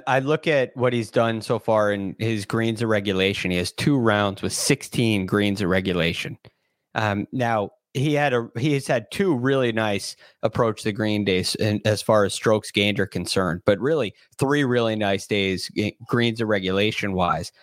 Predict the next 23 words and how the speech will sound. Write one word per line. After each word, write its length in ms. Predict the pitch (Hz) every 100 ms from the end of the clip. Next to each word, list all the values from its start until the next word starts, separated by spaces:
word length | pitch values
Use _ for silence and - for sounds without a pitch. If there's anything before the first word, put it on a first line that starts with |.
| - _
And 160 | 127 143
this 160 | 143 180
is 80 |
what 200 | 139 143
the 60 | 139
board 300 | 117 117 123
was 160 | 110 -
filled 300 | 127 117 110
with 160 | 101 -
last 380 | 101 98 -
year. 260 | 117 107 107 - _ _ _
Um, 380 | 113 113 104 104 -
and 200 | 117 110
it's 180 | 101 -
filled 260 | 123 117
with 120 | 120
it 100 | 110
again 380 | 98 98 110 107
so 180 | - 104
far 260 | - 104 98
this 300 | 110 107 110
year, 260 | 92 90 -
but 200 | 95